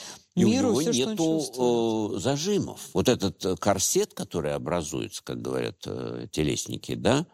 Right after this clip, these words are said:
Speaker 1: вот этот корсет зажи-, зажи-, зажимы, они же образуются от того, что мы не пережили эмоцию. Хотели плакать — не плакали. И тогда вот тут зажим возникает. Хотели смеяться — не смеялись, потому что это не положено.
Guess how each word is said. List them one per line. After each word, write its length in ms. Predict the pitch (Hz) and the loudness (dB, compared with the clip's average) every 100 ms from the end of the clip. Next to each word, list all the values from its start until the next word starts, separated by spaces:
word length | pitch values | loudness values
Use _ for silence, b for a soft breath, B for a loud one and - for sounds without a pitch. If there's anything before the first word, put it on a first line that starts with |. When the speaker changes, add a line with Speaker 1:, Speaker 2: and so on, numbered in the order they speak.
| b _ | b _
Speaker 1:
вот 100 | 80 | 0
этот 280 | 92 85 85 | 2 2 0
корсет 440 | - 90 - 190 - | 0 0 2 0 0
зажи-, 560 | 151 101 82 90 71 | 0 0 0 0 0
зажи-, 560 | 71 90 90 82 80 69 | 0 0 0 0 -2 -2
зажимы, 540 | 78 101 92 101 65 | 0 0 2 0 0
они 280 | 50 - 78 | -4 -4 -2
же 160 | 87 92 | 2 2
образуются 580 | 73 82 80 120 - 82 | 2 0 0 -2 -2 -4
от 80 | |
того, 160 | - 90 | -2 -4
что 180 | - 85 | -2 0
мы 120 | 85 | 2
не 120 | 90 | 0
пережили 640 | 92 127 123 131 95 67 | 0 0 0 0 0 0
эмоцию. 500 | 90 98 - - - _ _ _ | 0 -2 -4 -10 -20 _ _ _
Хотели 380 | - 90 123 123 | -2 0 4 2
плакать — 440 | 113 185 202 185 127 | 4 2 0 -6 -8
не 100 | 127 | -10
плакали. 500 | - - - _ _ _ _ _ _ _ | -10 -14 -14 _ _ _ _ _ _ _
И 80 | - | -10
тогда 180 | - 151 | -4 -2
вот 180 | 175 - | -2 -2
тут 160 | 160 | -2
зажим 380 | 135 147 92 65 | 0 -2 -2 -6
возникает. 600 | - - 123 - - - _ _ _ _ _ _ | -8 -14 -16 -16 -20 -20 _ _ _ _ _ _
Хотели 300 | - - 143 | -6 0 0
смеяться — 580 | 139 143 151 185 - 104 | 0 0 2 2 0 -2
не 140 | 117 | -2
смеялись, 500 | 127 - 107 73 62 | -2 -2 -2 -2 -4
потому 280 | - 80 120 | -6 0 0
что 140 | 123 110 | 2 0
это 220 | - 104 B B B | 0 -2 B B B
не 140 | 92 110 | 0 0
положено. 680 | - 110 104 60 - - | 2 2 2 -2 -6 -20